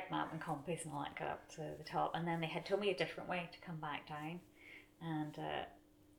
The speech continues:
it was really misty at the top, so I was heading off Scafell Pike with just my map and my compass, crossing this big boulder field. I don't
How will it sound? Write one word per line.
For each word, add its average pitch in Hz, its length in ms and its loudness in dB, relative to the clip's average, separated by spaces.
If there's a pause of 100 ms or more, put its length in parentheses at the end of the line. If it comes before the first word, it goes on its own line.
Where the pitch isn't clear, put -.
(140)
it 190 60 4
was 185 140 -4
really 180 240 10
misty 170 400 4
at 180 80 4
the 180 60 2
top, 175 500 2 (200)
so 175 180 6
I 170 40 4
was 170 120 0
heading 185 360 6
off 151 300 2 (520)
Scafell 170 320 2
Pike 156 260 2
with 160 80 -4
just 180 220 2
my 165 100 0
map 151 240 0
and - 80 -8
my 160 60 -4
compass, 165 460 -2 (360)
crossing 202 400 4
this 175 160 0
big 160 240 -2
boulder 165 320 4 (100)
field. 226 200 2 (500)
I 214 100 0
don't 254 60 0